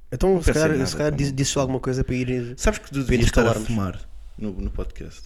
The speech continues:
Speaker 1: Não percebi, desculpa.
Speaker 2: Tu devias estar a fumar de vez em quando.
Speaker 1: Porquê?
Speaker 2: E eu também.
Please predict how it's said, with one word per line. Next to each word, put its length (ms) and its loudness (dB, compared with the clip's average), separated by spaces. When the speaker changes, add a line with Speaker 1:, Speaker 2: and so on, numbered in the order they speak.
Speaker 1:
Não 100 2
percebi, 200 0
desculpa. 280 -2
Speaker 2:
Tu 80 -2
devias 200 -4
estar 140 -2
a 40 -2
fumar 280 -8
de 60 -14
vez 140 -6
em 80 -10
quando. 220 -14
Speaker 1:
Porquê? 360 -2
Speaker 2:
E 120 -2
eu 80 2
também. 420 -6